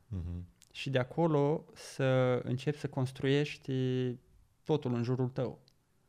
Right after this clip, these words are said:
Speaker 1: Mhm.
Speaker 2: Cu cât tu, uh, respecti regulile jocului în afaceri sau în familie sau, și dai un exemplu,
Speaker 1: Mhm.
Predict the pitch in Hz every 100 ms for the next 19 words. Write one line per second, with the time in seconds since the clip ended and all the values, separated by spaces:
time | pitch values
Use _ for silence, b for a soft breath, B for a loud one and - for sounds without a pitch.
0 | _ 110 90 90 90 - _ _ _ _
1 | _ _ _ _ _ _ _ _ _ _
2 | _ _ _ - 143 139 175 - 180 185
3 | 185 175 - 135 127 123 123 - _ _
4 | _ - 127 127 - 156 - - 120 131
5 | 135 117 110 107 - 117 120 131 120 110
6 | - _ _ _ _ _ _ - 120 113
7 | 107 135 131 - - - 113 110 120 117
8 | 123 117 - - - 113 - - _ _
9 | - 123 127 139 135 113 120 110 123 180
10 | - 120 92 87 90